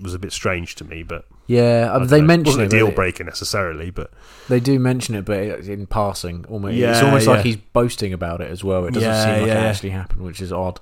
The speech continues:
Speaker 1: It's almost like the way if you ask, like, a teenager, uh, they lost their virginity, they go, "Yeah, loads." You know,
Speaker 2: Yeah,
Speaker 1: it's almost
Speaker 2: yeah.
Speaker 1: like that, isn't it? Yeah,
Speaker 2: <laughs>
Speaker 1: yeah.
Speaker 2: Yeah, yeah.
Speaker 1: Yeah.
Speaker 2: Um,
Speaker 1: Um,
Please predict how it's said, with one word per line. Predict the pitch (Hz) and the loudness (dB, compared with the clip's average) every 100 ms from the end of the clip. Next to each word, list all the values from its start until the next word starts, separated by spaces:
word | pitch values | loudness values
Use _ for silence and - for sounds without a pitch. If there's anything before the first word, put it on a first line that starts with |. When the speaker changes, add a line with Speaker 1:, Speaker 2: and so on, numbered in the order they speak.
| - | -8
Speaker 1:
It's | - 151 | -2 2
almost | 143 | 4
like | 139 | 4
the | 123 | 4
way | 123 117 113 | 4 4 2
if | 101 | 0
you | 110 110 | -2 0
ask, | - | 0
like, | 104 104 | -2 -4
a | |
teenager, | - 110 104 95 90 92 90 87 | -6 -4 -2 -2 -2 -4 -4 -8
uh, | 82 82 80 | -16 -20 -14
they | 90 | -10
lost | 90 - | -10 -8
their | 87 | -10
virginity, | - 90 90 | -8 -8 -8
they | 90 | -6
go, | 87 | -6
"Yeah, | 87 85 80 | -6 -6 -6
loads." | 82 76 - - - | -8 -8 -10 -10 -2
You | 107 | 0
know, | 107 | 4
Speaker 2:
Yeah, | 123 | 4
Speaker 1:
it's | 110 | 4
almost | - - | 4 4
Speaker 2:
yeah. | 117 | 4
Speaker 1:
like | 120 | 4
that, | 117 113 | 4 6
isn't | 233 95 | 6 6
it? | |
Yeah, | 214 110 104 104 104 | 4 4 4 2 2
Speaker 2:
<laughs> | |
Speaker 1:
yeah. | 113 110 - | 0 0 0
Speaker 2:
Yeah, | 104 87 - - | -4 -6 -10 -2
yeah. | - 113 165 - | 2 2 0 -2
Speaker 1:
Yeah. | 113 95 85 - - | -4 -4 -8 -16 -14
Speaker 2:
Um, | - 107 104 | -6 -6 -4
Speaker 1:
Um, | 110 107 107 107 | -2 -2 -4 -8